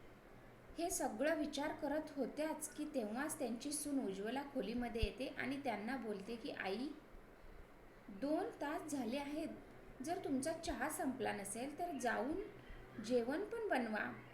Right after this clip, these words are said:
तेव्हा मीनाबाई उज्ज्वलाकडे पाहून बोलतात की, "हां सूनबाई, लगेच जाते, थोडा डोळा लागला होता." तेव्हा सुमन टोमणा मारत बोलते की, हे बरं आहे तुमचं,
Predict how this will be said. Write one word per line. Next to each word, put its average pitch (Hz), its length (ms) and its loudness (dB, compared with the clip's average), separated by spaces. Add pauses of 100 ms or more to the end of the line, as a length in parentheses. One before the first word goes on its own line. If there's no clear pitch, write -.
(320)
तेव्हा 269 280 2
मीनाबाई 220 520 2
उज्ज्वलाकडे 220 640 -2
पाहून 247 360 2
बोलतात 190 440 0 (420)
की, 330 60 -4
"हां 320 240 0
सूनबाई, 285 440 2 (340)
लगेच 240 420 0
जाते, 233 320 2
थोडा 240 400 0 (340)
डोळा 226 340 4
लागला 185 340 -2
होता." 190 280 -8 (500)
तेव्हा 285 220 0
सुमन 277 480 2
टोमणा 220 380 2
मारत 214 420 0
बोलते 185 320 -4 (920)
की, 330 60 -4
हे 311 240 4
बरं 262 260 4
आहे 302 100 4
तुमचं, 196 460 -2